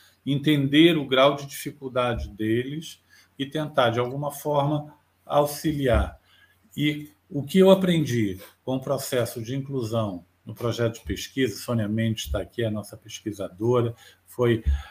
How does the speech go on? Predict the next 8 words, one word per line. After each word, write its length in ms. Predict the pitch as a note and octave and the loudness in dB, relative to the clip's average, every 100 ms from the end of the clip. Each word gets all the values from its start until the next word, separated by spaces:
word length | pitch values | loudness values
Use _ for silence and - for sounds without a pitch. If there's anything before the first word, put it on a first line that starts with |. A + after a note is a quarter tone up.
| _ | _
ah, 520 | G#2+ G#2 G2+ G2+ - | -4 -2 0 -2 -6
uma 260 | A#2 A#2 A2+ | -4 -2 -2
das 240 | G#2+ G2+ | -4 -6
grandes 840 | - A2+ B2+ B2+ A#2 A2+ A2 - _ _ _ - _ _ _ | -4 -2 0 -2 -4 -4 -6 -10 _ _ _ -20 _ _ _
participadoras 1300 | A2+ A2 - - - - A2 G#2 G2+ B2 C3+ B2+ A2 | -6 -4 -8 -12 -12 -6 -2 -2 0 2 4 4 0
do 100 | G#2 | -4
processo 840 | A2 - G2+ - - B2+ A2 - A2 | -8 -6 -6 -8 0 0 0 -4 -8
de 220 | G#2 | -8